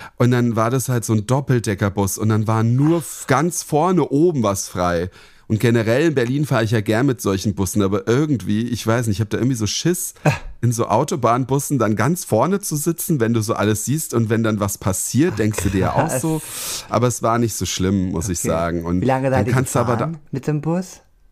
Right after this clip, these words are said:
Speaker 1: Ah, ich weiß nicht, sind wir drei Stunden gefahren?
Speaker 2: Boah.
Speaker 1: Zweieinhalb Stunden oder
Speaker 2: Ja,
Speaker 1: sowas,
Speaker 2: okay.
Speaker 1: ja.
Speaker 2: Ja.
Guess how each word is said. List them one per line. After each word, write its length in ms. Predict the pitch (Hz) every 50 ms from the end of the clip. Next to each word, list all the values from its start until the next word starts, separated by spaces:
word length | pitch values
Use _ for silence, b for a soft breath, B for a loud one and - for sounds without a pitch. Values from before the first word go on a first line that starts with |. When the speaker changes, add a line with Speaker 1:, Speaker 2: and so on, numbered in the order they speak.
| _ _ _ _ -
Speaker 1:
Ah, 240 | 101 104 104 101 101
ich 160 | 98 - -
weiß 240 | 90 87 98 104 107
nicht, 140 | 117 104 -
sind 120 | - 92
wir 80 | 92 87
drei 240 | - 80 69 87 101
Stunden 400 | - - 104 110 143 - 151 151
gefahren? 420 | 147 101 101 98 139 139 135 -
Speaker 2:
Boah. 100 | - 80 -
Speaker 1:
Zweieinhalb 380 | - 87 98 104 98 104 92 -
Stunden 340 | - - 113 127 - - 113
oder 140 | 101 92 98
Speaker 2:
Ja, 60 | 90
Speaker 1:
sowas, 380 | 82 90 90 87 87 90 90 - -
Speaker 2:
okay. 40 | 87
Speaker 1:
ja. 180 | 85 87 90
Speaker 2:
Ja. 320 | 92 90 90 85 - 78